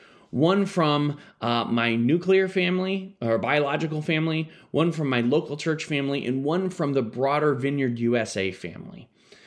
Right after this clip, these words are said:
And with each of these discernment groups, I sat down with them and I said, "Look, it, it feels to me like God may be beginning a new season."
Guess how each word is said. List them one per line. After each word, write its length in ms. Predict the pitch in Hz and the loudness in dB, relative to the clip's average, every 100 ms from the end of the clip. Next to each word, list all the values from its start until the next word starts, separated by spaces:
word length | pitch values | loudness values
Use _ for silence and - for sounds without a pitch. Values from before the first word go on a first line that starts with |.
| - - - | -20 -12 -2
And 160 | 147 | 2
with 200 | 165 - - | 2 -2 -2
each 320 | 208 247 - | 0 0 0
of 160 | 262 190 | 0 2
these 220 | 196 156 | 0 0
discernment 600 | 151 - 175 180 143 110 | -2 -2 0 2 2 0
groups, 260 | 104 101 104 | -4 -4 -4
I 100 | 95 | -6
sat 420 | - - 214 190 | -6 -4 -2 -2
down 240 | 151 117 | 0 0
with 120 | 110 | -2
them 200 | 104 104 | -4 -2
and 100 | 98 | -2
I 60 | 101 | -4
said, 200 | 98 104 | -6 -2
"Look, 340 | 123 117 - - - _ _ - | 2 2 -2 -16 -20 _ _ 2
it, 240 | 180 - - _ | 4 4 -2 _
it 200 | 170 160 | -2 -2
feels 480 | - - 208 233 220 | -6 0 2 4 0
to 100 | - | 0
me 200 | 160 165 | 2 2
like 220 | 147 135 113 | 2 0 0
God 260 | 123 127 | 0 2
may 220 | 120 123 | 2 2
be 220 | 135 127 104 | 0 -2 -2
beginning 580 | 95 107 113 131 127 | -4 -4 -2 0 2
a 40 | 113 | 2
new 160 | 107 | 0
season." 560 | 101 101 98 - 58 | -2 -4 -4 -6 -16